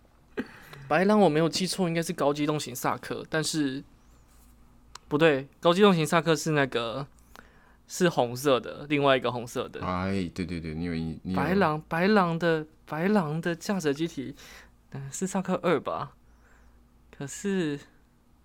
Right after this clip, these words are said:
Speaker 1: 他有自己的一个名字，是不是？
Speaker 2: 对，他有个名字。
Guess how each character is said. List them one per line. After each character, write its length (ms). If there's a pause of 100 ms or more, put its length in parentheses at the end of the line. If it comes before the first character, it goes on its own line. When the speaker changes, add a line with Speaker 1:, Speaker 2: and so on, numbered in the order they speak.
(1700)
Speaker 1:
他 160
有 100
自 120
己 80
的 100
一 20
个 100
名 280
字， 180
是 100
不 80
是？ 160
Speaker 2:
对， 120
他 100
有 80
个 100
名 220
字。 140